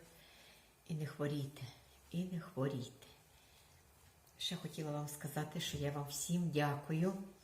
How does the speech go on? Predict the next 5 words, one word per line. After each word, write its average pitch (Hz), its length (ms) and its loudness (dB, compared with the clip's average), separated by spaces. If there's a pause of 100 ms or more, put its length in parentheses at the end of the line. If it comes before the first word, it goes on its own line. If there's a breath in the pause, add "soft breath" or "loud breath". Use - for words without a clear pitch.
(420 loud breath)
за 151 160 -2
коментарі. 143 760 4 (460 loud breath)
Я 170 100 4
обов'язково 160 680 2
відпишу. 123 520 -2